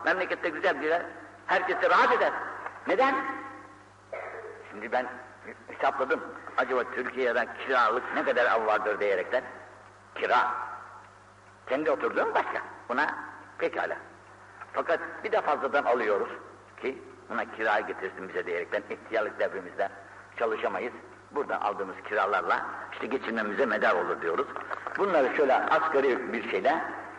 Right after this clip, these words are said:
yedi yüz bin ev ve dükkanın olduğunu öğrendik. Yedi yüz bin ev ve dükkan olduğunu öğrendik. Bunun asgari olarak da yüzer bin liradan,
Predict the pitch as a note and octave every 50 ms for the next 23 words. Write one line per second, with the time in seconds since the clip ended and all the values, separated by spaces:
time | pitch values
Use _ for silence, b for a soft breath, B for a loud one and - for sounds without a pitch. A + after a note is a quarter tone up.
0 | - - - D#3 E3 - F3 F3 D#3+ C#3+ D#3 D#3 C#3 - G#2+ G2 - A2+ D#3 A3+
1 | A3 A3+ - - - - - - - - - - - - - - - - - -
2 | - - - - C3 F#3+ G3 E3+ D3 A#2+ A#2 B2 C3+ C3 C3+ - - C3 C3 C3
3 | B2 B2 - F3+ E3 B2 B2 D#3+ F#3 C#3 A#2 G#2 D2+ - - - - - - -
4 | - - - - - - - - - - F#2+ - - - B2 A2+ F#2+ F2 E2 -
5 | - - - F#3 A3+ - G#3 - - - - - - - - F3 A#3 G#3 A2+ -
6 | - - - - A#2 G#2 F#2+ - - - - - - - - A2+ F#2+ G2 B2+ E3+
7 | C3 F#2+ D2+ B1+ - - - - - - - B B B B B B B - C4+
8 | C#4 B3 G3+ - - - A3+ B3+ - - - - D3 C#3 C#3 B2+ A2 A2+ G#2+ G2+
9 | G#2 - - G2+ A2+ A#2 B2+ C#3 G#3+ A3+ G3+ E3+ D#3 D3 C3 A2+ - F3+ - B2
10 | C#3+